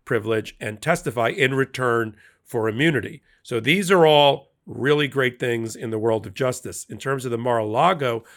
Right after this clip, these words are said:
um, s-, people sometimes forget, while we've got the appeal going on, the full-blown appeal at the Eleventh Circuit,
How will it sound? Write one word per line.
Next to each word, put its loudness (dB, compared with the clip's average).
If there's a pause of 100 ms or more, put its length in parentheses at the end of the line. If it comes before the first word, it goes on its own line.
(340)
um, -2
s-, -14 (440)
people -6 (160)
sometimes -6
forget, 0
while 0
we've -4
got -2
the -6 (300)
appeal 2
going 2
on, -2
the -6
full-blown 0
appeal -4
at -4
the -4
Eleventh 0
Circuit, -2